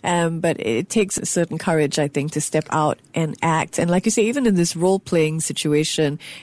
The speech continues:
it perhaps gives you that confidence to move on. So, uh, are there any real-life or hypothetical scenarios that you've come across of people, you know, with the sort of levels of financial literacy that are worrying?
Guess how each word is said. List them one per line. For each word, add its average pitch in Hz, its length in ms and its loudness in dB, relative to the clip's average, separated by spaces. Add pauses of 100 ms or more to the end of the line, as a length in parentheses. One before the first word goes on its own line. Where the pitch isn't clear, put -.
it - 500 -6
perhaps 180 380 0
gives 160 180 0
you 165 80 2
that - 140 -4
confidence 151 540 -2
to 156 100 -4
move 151 240 -2
on. 151 160 0 (200)
So, - 380 0
uh, 247 160 2
are 269 120 2
there 302 180 0
any 349 180 -2
real-life 302 640 2
or 233 80 2
hypothetical 233 640 -2
scenarios 220 420 0
that 233 80 0
you've 196 140 -2
come 214 180 -2
across 202 340 -2
of 190 80 -2
people, 185 560 -2
you 202 120 -2
know, 190 140 2
with 196 420 0 (100)
the 185 240 2
sort 202 240 2
of 180 220 0 (500)
levels 190 520 2
of 175 160 0
financial 180 680 0
literacy 170 520 2
that 156 120 0
are 151 100 0
worrying? 180 480 -2